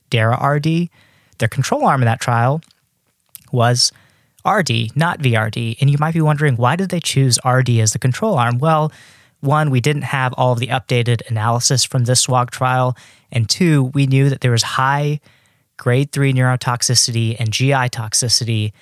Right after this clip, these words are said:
in the older patients who got this V R D regimen followed by R D maintenance. So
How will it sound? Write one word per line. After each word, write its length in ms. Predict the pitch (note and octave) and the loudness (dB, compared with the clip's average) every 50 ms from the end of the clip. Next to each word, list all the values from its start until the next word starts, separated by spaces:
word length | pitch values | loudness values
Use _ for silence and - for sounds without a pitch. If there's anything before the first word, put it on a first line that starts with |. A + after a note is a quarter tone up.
| _ _ _ - | _ _ _ -6
in 100 | - A2+ | -4 -2
the 140 | G#2+ A2+ - | -2 -2 0
older 300 | - B2+ C3 C#3+ D#3 D3+ | 0 0 2 2 2 0
patients 540 | - - B2+ A#2 A2 - A2 G#2 G2+ - - | 0 0 0 0 0 0 -2 -2 -2 -2 -4
who 160 | - - B2 | -2 -2 -2
got 360 | A2 - A#2+ A2 A2 A2 - - _ - _ _ - | 0 0 0 0 0 -2 -4 -8 _ -20 _ _ -4
this 160 | - A2 G2 | 0 0 0
V 260 | G#2 G#2+ A2+ B2 C3 C3 | 0 2 0 2 2 2
R 160 | B2+ B2 A#2 | 2 2 2
D 180 | A2 A#2 A2 | 0 0 0
regimen 480 | A2 G#2+ A2 A2 G#2 - A#2+ A#2+ A#2+ A2+ | 0 0 0 -2 0 0 0 0 0 0
followed 340 | - - B2+ A2 A2 A2 G#2 | 0 -2 -2 0 0 -2 -2
by 180 | - G#2+ G#2+ | -2 -4 -4
R 180 | - A#2+ A2+ G#2+ | -2 -4 -4 -4
D 160 | G2+ G#2 G2 | -4 -4 -4
maintenance. 400 | F#2 G#2+ A2+ - - G#2 F2 - | -4 -4 -4 -6 -8 -12 -8 -4
So 280 | - - D3 B2+ A#2+ | -2 0 0 0 -2